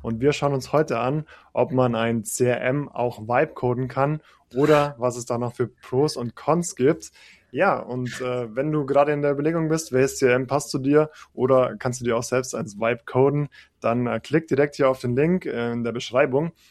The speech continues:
Ähm, und du kannst dir direkt einen Beratungstermin bei uns buchen und wir schauen uns das mal gemeinsam an, erörtern das und können da gemeinsam eine Lösung finden. Ja, und, äh, für diese Folge bin ich nicht alleine, sondern auch heute wieder mit Stefan,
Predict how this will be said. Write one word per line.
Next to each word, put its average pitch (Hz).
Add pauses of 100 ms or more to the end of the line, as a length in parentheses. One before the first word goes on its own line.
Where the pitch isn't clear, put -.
(200)
Ähm, 110
und 107
du 110
kannst 117
dir 117
direkt 110
einen 113
Beratungstermin 110
bei 107
uns 107
buchen 160
und 117
wir 120
schauen 123
uns 127
das 123
mal 123
gemeinsam 143
an, 143
erörtern 120
das 120 (100)
und 110
können 110
da 110
gemeinsam 107
eine 107
Lösung 117
finden. 135 (220)
Ja, 175
und, 120
äh, 123
für 147
diese 160
Folge 180
bin 160
ich 160
nicht 160
alleine, 147
sondern 127
auch 120
heute 127
wieder 120
mit 113
Stefan, 147